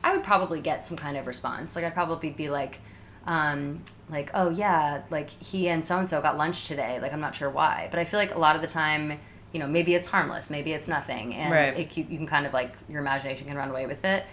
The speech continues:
Speaker 2: Mm-hmm.
Speaker 1: But if I, like, knew someone was cheating, I knew that there was, like, something bad going on,
Speaker 2: Right.
Speaker 1: and,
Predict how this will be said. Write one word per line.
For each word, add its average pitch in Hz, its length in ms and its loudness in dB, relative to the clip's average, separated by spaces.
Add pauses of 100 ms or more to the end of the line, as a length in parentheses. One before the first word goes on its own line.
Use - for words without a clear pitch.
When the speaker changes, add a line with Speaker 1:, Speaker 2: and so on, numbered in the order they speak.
(140)
Speaker 2:
Mm-hmm. 151 340 -2
Speaker 1:
But 156 280 4
if 156 220 -2
I, 170 340 6
like, 151 260 -2
knew 170 280 2
someone 170 220 -2
was 147 120 -2
cheating, 147 380 -6
I 143 40 -8
knew 160 680 2
that 151 180 -2
there 151 160 2
was, 143 260 0
like, - 140 -2
something 175 260 0
bad 156 300 4
going 147 200 -2
on, 143 460 -2
Speaker 2:
Right. 143 300 2 (120)
Speaker 1:
and, 151 440 -2